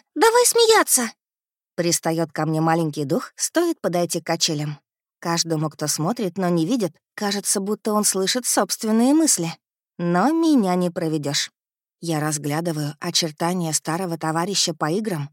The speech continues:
в едва заметном трепетании воздуха и чувствую аромат конфет. Каждый почуял бы что-то своё. На свете нет людей, для которых бы одинаково пахло веселье.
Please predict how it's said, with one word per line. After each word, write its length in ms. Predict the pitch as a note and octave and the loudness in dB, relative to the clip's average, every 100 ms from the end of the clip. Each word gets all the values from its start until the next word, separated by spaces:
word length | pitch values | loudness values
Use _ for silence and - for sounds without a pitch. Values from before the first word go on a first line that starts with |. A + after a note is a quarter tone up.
| - | -8
в 60 | |
едва 400 | F3 E3+ D#3+ D#3+ | -4 -2 0 0
заметном 540 | D#3+ D#3+ E3 F#3 G3 F3 | 2 0 -2 -2 -4 -4
трепетании 640 | E3+ D#3 D#3+ F3 F3 D#3 | -6 -6 -4 -2 0 0
воздуха 560 | E3 A#3 G#3 F#3+ C#3+ - - | -2 -2 -4 -6 -10 -12 -8
и 100 | A3+ | -4
чувствую 460 | - E4+ - A3+ F#3+ | -2 -2 -4 -2 0
аромат 400 | F3 E3+ D#3+ - | 2 2 0 -2
конфет. 500 | D3+ D3+ C#3+ - _ _ _ _ _ _ | -6 -6 -8 -12 _ _ _ _ _ _
Каждый 360 | F3 D#3 D#3+ D3+ | -6 -4 -4 -6
почуял 440 | D3 C#3+ D#3 G3 | -4 -4 -2 -2
бы 140 | F#3+ F3+ | -2 -4
что-то 320 | - D#3 F#3 | -2 -4 -2
своё. 460 | - B3+ A#3 C#3+ - _ - | -2 -2 -4 -6 -10 _ -4
На 180 | F#3+ F#3 | -2 0
свете 380 | - G#3+ - | 0 -2 0
нет 280 | B3 C4 - | 2 2 0
людей, 320 | E3+ D3+ G3 | -2 0 0
для 200 | A3+ F#3+ | 0 -2
которых 420 | F3 F3+ F#3 F#3 F3 | -4 -4 -2 -2 0
бы 140 | F3 | 0
одинаково 600 | D#3+ E3+ F3+ A#3+ A3 F3+ | 2 0 0 0 -2 -2
пахло 380 | F3 E3+ - D#3 | -2 -4 -2 -4
веселье. 540 | D#3 - D3 C3+ C#3 | -2 -2 -2 -6 -10